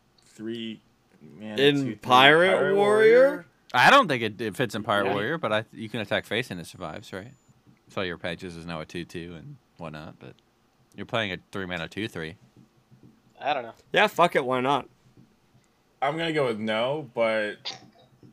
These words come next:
Speaker 1: yeah, no, I'm still gonna go with no. I'm not even gonna see it.
Speaker 3: It's, like,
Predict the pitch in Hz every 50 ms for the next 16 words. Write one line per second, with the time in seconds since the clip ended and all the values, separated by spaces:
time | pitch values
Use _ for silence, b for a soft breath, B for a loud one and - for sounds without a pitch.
0 | _ _ _ _ _ _ _ _ _ - 120 113 113 110 107 107 104 104 101 92
1 | 101 110 110 104 - - 110 101 101 98 95 95 92 92 90 90 90 90 90 87
2 | 87 90 _ - - - 95 92 92 90 82 85 87 87 85 82 82 - - 87
3 | 87 87 - - - _ _ _ _ _ - 135 123 - - 156 156 147